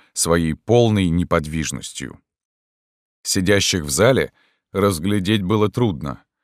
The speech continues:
Туда почти не достигал свет лампы. Но можно было понять, что сидит там человек десять-пятнадцать, сидят как куклы и никуда не торопятся. И еще Егору удалось разглядеть на стенах лозунги.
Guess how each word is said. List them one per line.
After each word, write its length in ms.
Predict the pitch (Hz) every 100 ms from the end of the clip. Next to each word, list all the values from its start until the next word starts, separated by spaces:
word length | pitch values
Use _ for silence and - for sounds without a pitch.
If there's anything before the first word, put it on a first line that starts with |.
| _ _ _
Туда 280 | 107 110 117
почти 360 | 104 101 -
не 140 | 104 104
достигал 580 | 92 - - 95 95 80
свет 280 | - 82
лампы. 420 | 87 76 67 57 55 _ _ _ _
Но 140 | 82
можно 300 | 98 98 80
было 200 | 90 87
понять, 380 | 82 78 87 107
что 200 | - -
сидит 420 | 82 85 85 117 -
там 180 | 85 73
человек 440 | - 90 101 101
десять-пятнадцать, 1080 | 87 104 - 90 - - 85 71 - 73 - - _
сидят 460 | - 113 107 113 -
как 200 | 101 90 _
куклы 500 | - 147 - 78 65 - _
и 80 | -
никуда 420 | 85 85 87 80
не 120 | 92 90
торопятся. 680 | 90 87 78 - - - - _ _ _ _ -
И 60 |
еще 340 | 101 101 - 147
Егору 440 | 120 92 113 104
удалось 440 | 92 87 95 104
разглядеть 560 | 92 76 87 82 98 110
на 80 | 85
стенах 480 | - 80 85 90 85
лозунги. 680 | 90 82 71 69 64 62